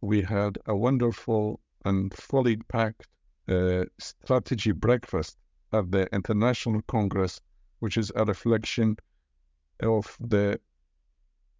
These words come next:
engagement, not only just with our members, because it was attended by colleagues from other associations and, uh, and outside the, from outside the,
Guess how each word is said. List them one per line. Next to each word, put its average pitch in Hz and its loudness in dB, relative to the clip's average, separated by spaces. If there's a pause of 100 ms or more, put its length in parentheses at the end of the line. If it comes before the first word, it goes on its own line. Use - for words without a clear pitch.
(360)
engagement, 113 2
not 120 2
only 123 0
just 113 -4
with 110 -2
our 107 2
members, 101 0 (380)
because 95 -2
it 95 -4
was 101 0
attended 101 0
by 101 4
colleagues 98 0
from 98 -2
other 123 0
associations 95 -4 (340)
and, 101 2
uh, 98 0 (220)
and 101 -2 (340)
outside 110 2
the, 98 -2
from 101 0
outside 101 2
the, 92 0